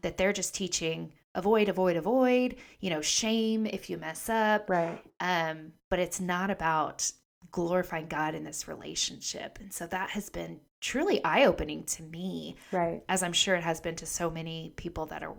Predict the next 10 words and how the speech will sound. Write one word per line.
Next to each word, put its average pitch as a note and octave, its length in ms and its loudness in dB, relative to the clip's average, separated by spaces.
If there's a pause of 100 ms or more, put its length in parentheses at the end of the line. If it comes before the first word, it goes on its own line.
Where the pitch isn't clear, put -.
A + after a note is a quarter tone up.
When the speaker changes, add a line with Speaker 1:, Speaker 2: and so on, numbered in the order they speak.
Speaker 1:
walking E3+ 540 -2
this - 240 -6
road E3 300 -6
of - 200 -14
really D#3+ 380 -10 (500)
unpacking E3+ 680 -4
it. - 380 -12
Um, G3 380 0 (260)
Speaker 2:
Right. F#3 220 2
Speaker 1:
so A#3+ 100 2